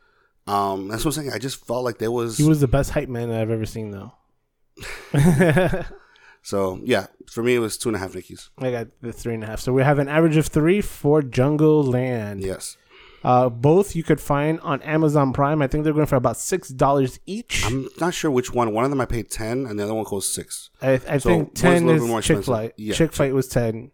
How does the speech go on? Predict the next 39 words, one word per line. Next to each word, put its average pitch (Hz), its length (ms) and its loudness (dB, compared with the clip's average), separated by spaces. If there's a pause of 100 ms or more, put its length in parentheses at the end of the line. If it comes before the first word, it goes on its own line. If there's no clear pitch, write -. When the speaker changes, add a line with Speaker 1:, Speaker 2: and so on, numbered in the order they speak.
Speaker 1:
Because 110 220 -8
I 104 60 -2
think 117 120 -4
it's 101 80 -4
newer, 101 380 -4
maybe? 131 260 -6
Speaker 2:
Yeah, 135 320 2
and 131 140 -2
then, 123 320 -2
um, 110 640 -8 (360)
Jungle 139 380 2
Land 127 220 0
is 113 100 -2
six. - 420 -8 (120)
But 127 240 2
Speaker 1:
Mm. - 60 -16
Speaker 2:
catch 135 280 0
'em 143 140 2
on 131 100 0
Amazon 135 440 0
Prime. 131 340 0
Speaker 1:
Yes, 117 260 -2
please, 110 320 -8
definitely. 101 480 -4
Speaker 2:
Yes. 120 500 -2 (140)
All 160 100 6
right, 151 160 4
guys. 147 320 4
Uh, 123 440 2 (360)
we 139 120 2
don't 190 220 2
have 208 180 0
any 151 300 2
events, 131 580 -2
really. 151 480 4
Only 135 260 2
Black 113 260 -2
Fridays. 143 520 2
So 123 640 -2